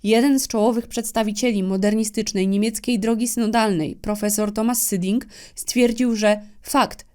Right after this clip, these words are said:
że nowy papież znakomicie zna drogę synodalną w Niemczech, sprawia, że jest to dla nas najlepszy z możliwych punkt wyjścia do dalszego kroczenia tą drogą.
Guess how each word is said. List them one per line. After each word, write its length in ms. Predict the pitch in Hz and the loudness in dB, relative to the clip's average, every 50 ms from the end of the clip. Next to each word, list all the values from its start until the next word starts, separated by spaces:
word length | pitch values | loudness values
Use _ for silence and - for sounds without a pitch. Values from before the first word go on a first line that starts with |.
| _ | _
że 140 | 202 208 208 | -2 0 2
nowy 300 | 208 214 226 240 254 240 | 2 2 2 2 2 0
papież 380 | 240 233 240 240 240 220 196 190 | 2 0 -2 0 0 -4 -4 -4
znakomicie 580 | 185 196 208 202 214 214 240 269 262 240 220 | -2 -2 -2 -2 0 2 2 2 2 0 -2
zna 260 | 202 208 233 254 247 208 | 0 2 2 2 2 0
drogę 320 | 180 185 202 208 208 214 | 0 -2 0 0 0 -2
synodalną 680 | 208 - 214 202 185 180 202 208 220 226 220 190 175 | -2 -2 -2 -2 0 0 0 0 0 0 0 0 0
w 60 | 175 | 0
Niemczech, 480 | 175 180 175 175 170 - 202 214 214 - - - - | 0 2 0 0 0 0 -2 -2 -2 -4 -18 -20 -10
sprawia, 560 | - - - - - 240 233 226 240 240 233 | -8 -8 -6 -2 2 2 2 2 2 0 0
że 140 | 208 202 202 | 0 0 0
jest 240 | 214 240 277 - - | 0 0 -2 -4 -6
to 100 | - 254 | -6 -4
dla 180 | 214 226 226 226 | -2 -2 -2 -2
nas 240 | 208 202 208 - | -2 -4 -4 -4
najlepszy 480 | 202 190 185 190 190 214 214 - - 226 | -4 -2 0 2 0 0 -2 -2 -8 -6
z 80 | 214 226 | -4 -2
możliwych 540 | 226 240 220 202 233 226 190 226 262 254 | -2 -2 -2 0 0 0 2 0 -2 -2
punkt 420 | - - - 254 302 302 269 233 247 | -6 -2 2 4 4 4 4 2 0
wyjścia 420 | 196 208 208 214 208 - - 214 | 0 0 0 0 -2 -4 -4 -2
do 100 | 202 202 | -2 -2
dalszego 480 | 180 180 170 175 175 - 233 233 262 247 | -2 -2 -2 -2 -2 -2 -2 -2 -2 -4
kroczenia 520 | - - 302 302 - - 175 165 156 160 | -2 -4 -4 -4 -2 -4 -2 -2 -4 -4
tą 180 | 170 196 202 226 | -2 0 0 2
drogą. 420 | 220 220 175 165 151 151 143 - | 2 2 0 0 0 -4 -6 -6